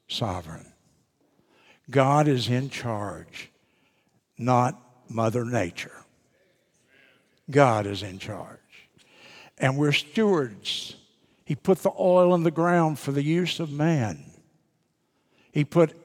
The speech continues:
everything in nature there. And we're stewards. We're not to abuse it. We're to use it. We're to use it for our happiness and our existence.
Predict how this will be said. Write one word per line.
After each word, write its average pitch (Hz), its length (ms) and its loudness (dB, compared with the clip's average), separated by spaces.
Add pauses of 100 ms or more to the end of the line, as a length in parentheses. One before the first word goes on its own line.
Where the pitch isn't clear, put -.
(240)
everything 190 640 2
in 156 160 0
nature 156 480 -2
there. 117 500 -8 (1080)
And 139 340 0 (140)
we're 175 320 4
stewards. 180 580 -2
We're 143 140 2
not 165 320 0
to 156 160 2
abuse 165 520 0
it. 190 160 -2
We're 170 200 2
to 165 160 0
use 185 480 0
it. - 300 -12 (1500)
We're 165 160 4
to 160 80 4
use 202 400 2
it 185 120 0
for 160 300 2
our 160 280 4
happiness 170 680 0
and 147 80 -8
our 147 180 2
existence. 143 760 -2